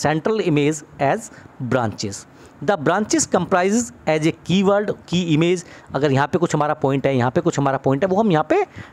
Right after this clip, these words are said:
डाल सकते हैं, जो भी as a image के form में, symbol के form में और different colors में, या कोई भी photograph चिपका के जो हमारे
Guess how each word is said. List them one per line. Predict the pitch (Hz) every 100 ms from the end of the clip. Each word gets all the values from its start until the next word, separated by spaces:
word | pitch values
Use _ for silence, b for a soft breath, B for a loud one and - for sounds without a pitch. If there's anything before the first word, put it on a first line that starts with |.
| B
डाल | 277 226
सकते | 165 156 -
हैं, | 185
जो | 156
भी | 185 - - -
as | 190 196
a | 180
image | 160 135 156 -
के | 240
form | 208 208
में, | 220 233
symbol | - 131 127 160
के | 180 226
form | 220 196
में | 202 214 226 B B B B -
और | 285
different | 170 165 185 202 -
colors | 151 147 180 214
में, | 233
या | 240 330
कोई | 269 247
भी | 247
photograph | - 165 160 160 180
चिपका | - - -
के | 196
जो | 262 196
हमारे | 214 143 143 214